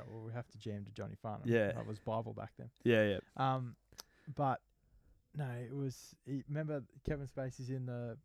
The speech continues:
Speaker 1: um, interview room, and he tells this mad story?
Speaker 2: Ah, yes.
Speaker 1: Yeah. But, yeah. Yeah, good story, B T, you fuckhead.
Speaker 2: Yeah, yeah.
Speaker 1: Um,
Speaker 2: Wait, I'm just fucking
Speaker 1: Stop trying to take dick pics, bro.
Speaker 2: No, no, I'm not. No.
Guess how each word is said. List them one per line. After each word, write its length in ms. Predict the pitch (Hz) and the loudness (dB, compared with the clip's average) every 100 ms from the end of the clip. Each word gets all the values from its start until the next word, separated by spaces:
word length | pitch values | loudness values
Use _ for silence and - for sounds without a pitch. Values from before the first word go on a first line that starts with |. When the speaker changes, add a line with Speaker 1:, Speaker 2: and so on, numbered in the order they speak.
| - | -14
Speaker 1:
um, 380 | 131 120 117 110 104 - | -8 -6 -6 -8 -10 -6
interview 380 | 135 139 143 143 | -4 -2 -2 -2
room, 240 | 143 185 247 | -2 -4 -4
and 100 | 123 123 | -6 -4
he 240 | 120 117 | -4 -8
tells 240 | - 135 120 | -2 -2 -2
this 160 | 117 - 127 | -10 -12 -6
mad 260 | 127 123 | -2 -2
story? 460 | 117 - 135 190 294 _ 117 | -6 -6 -2 0 -2 _ 10
Speaker 2:
Ah, 440 | 120 127 127 127 | 12 12 12 12
yes. 560 | 123 123 123 98 - - | 12 12 12 8 -2 -2
Speaker 1:
Yeah. 220 | 127 107 - _ _ _ _ _ - _ _ - - _ - | -2 -2 -10 _ _ _ _ _ -20 _ _ -20 -20 _ -2
But, 220 | 147 - | 0 4
yeah. 160 | 156 107 - - - | 2 2 -10 -20 -8
Yeah, 80 | 127 113 | -8 -6
good 100 | 117 | -10
story, 220 | - 123 120 | -8 -10 -10
B 60 | 117 - | -14 -12
T, 60 | |
you 160 | 131 127 - | -12 -12 -10
fuckhead. 300 | 131 - 135 _ - | -14 -12 -14 _ 4
Speaker 2:
Yeah, 220 | 110 104 | 8 8
yeah. 180 | 101 92 - | 8 4 0
Speaker 1:
Um, 280 | 147 139 135 - | -6 -6 -6 6
Speaker 2:
Wait, 260 | 107 101 - - _ _ | 6 6 2 -20 _ _
I'm 180 | 110 107 | 4 4
just 200 | 104 107 | 4 0
fucking 520 | - 104 - 104 101 101 _ _ _ - | -2 -6 0 4 4 0 _ _ _ -20
Speaker 1:
Stop 140 | - 139 | -16 -8
trying 200 | 151 139 | -4 -2
to 100 | 131 | -2
take 140 | 117 117 | -4 -6
dick 100 | 120 | -8
pics, 160 | - 113 | -8 -10
bro. 160 | - 120 - | -10 -12 -2
Speaker 2:
No, 220 | 120 113 110 | 8 10 10
no, 200 | 101 95 | 8 8
I'm 60 | |
not. 200 | 98 95 - - - - _ _ _ - | 6 2 -2 -18 -20 -20 _ _ _ -6
No. 180 | 101 - | -4 -4